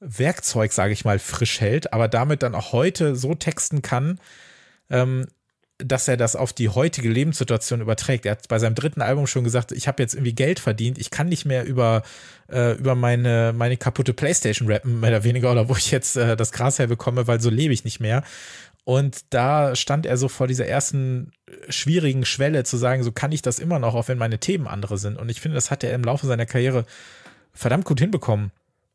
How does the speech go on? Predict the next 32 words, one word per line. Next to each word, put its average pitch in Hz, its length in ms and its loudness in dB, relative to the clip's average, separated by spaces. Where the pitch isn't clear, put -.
da 123 200 2
immer 123 420 2
neu 120 220 0
anzudocken. 117 500 -2
Jetzt 107 160 -2
muss 139 120 -2
man 123 120 0
sagen, 127 200 2
dass 117 120 -2
sich - 180 -2
das - 200 -2
hier 151 160 0
wahrscheinlich 131 320 0
textlich - 400 -4
viel 135 160 -2
dann 127 120 -2
in 113 60 -4
dem 117 100 0
Film 131 300 -2
wiederfinden 123 480 -2
wird 110 160 0
und 113 220 -8
am 120 120 -6
Ende 120 220 -4
kann 127 160 -2
man 127 80 0
das 120 140 -2
vielleicht 117 260 -2
auch 110 60 -8
nur 123 240 -4
komplett 117 320 -4
beurteilen, 120 420 -2